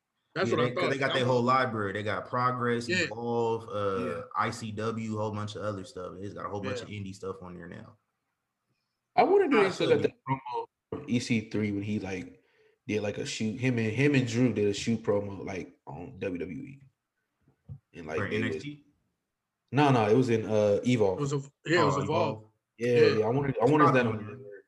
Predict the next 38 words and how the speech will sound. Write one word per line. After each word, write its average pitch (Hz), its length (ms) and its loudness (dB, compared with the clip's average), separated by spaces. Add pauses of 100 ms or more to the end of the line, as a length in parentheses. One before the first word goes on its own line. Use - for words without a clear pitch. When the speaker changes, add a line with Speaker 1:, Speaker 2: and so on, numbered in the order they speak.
(800)
Speaker 2:
It's - 140 -6
probably, 131 300 0
they 131 100 -2
got 165 180 4
a - 20 2
lot 143 120 2
of 131 60 -4
stuff 120 200 -2
on 110 140 -2
there. - 0 -
Speaker 4:
W - 80 2
W 95 140 -4
E - 20 -8
fire, 110 300 0
'cause - 120 -8
I 143 60 4
think 139 200 0
Daniel 117 280 0
Bryan 131 400 0
was, 139 100 0
no, 110 140 -2
if 113 240 -8
it, 139 120 -8
no, 120 120 -2
it 139 40 2
was 131 100 2
Johnny 123 200 0
Gargano 110 440 0
that 104 120 0
was 101 120 -2
in 104 80 -8
the 98 80 -12
ring. 104 220 -12
He - 80 -6
was 165 100 2
Speaker 1:
Yeah. 147 120 2
Speaker 4:
laid 98 120 -6
out. 104 260 -10